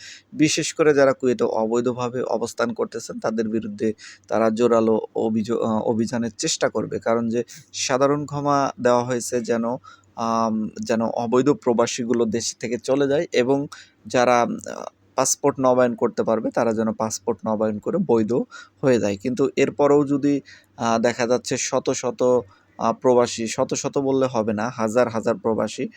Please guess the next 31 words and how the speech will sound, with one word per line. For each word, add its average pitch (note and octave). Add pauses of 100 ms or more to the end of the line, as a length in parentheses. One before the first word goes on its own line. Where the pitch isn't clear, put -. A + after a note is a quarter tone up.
(400)
প্রায়, C3
আহ, A#2+
পঞ্চাশ B2+
থেকে C3
ষাট A#2
হাজার A#2
বা A2+
সত্তর A2+
হাজার A2+
প্রবাসী A2
বেশিরভাগই C3 (420)
এখনও C#3+ (120)
কিন্তু A2
সাধারণ A2+
ক্ষমায় A2
অ-, F#2 (200)
অন্তর্ভুক্ত A#2 (340)
হননি। A#2 (460)
আর A#2
শুধু E3
বাংলাদেশি C#3+
না, B2
আহ, B2
সংখ্যাটা A#2+ (260)
অন্যান্য B2
দেশের A2+
ক্ষেত্রেও -
প্রযোজ্য, A2+ (320)
সকল B2
দেশ A2
মিলেই। A2+